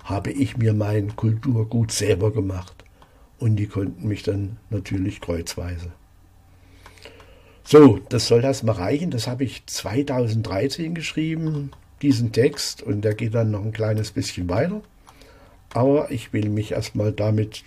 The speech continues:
wieder begnügen und, äh,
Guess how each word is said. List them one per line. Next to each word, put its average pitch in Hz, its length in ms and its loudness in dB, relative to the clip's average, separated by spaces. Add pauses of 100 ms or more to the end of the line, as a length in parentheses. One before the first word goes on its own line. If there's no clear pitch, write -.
wieder 123 220 2
begnügen 175 920 2 (800)
und, 113 500 -2
äh, 107 380 2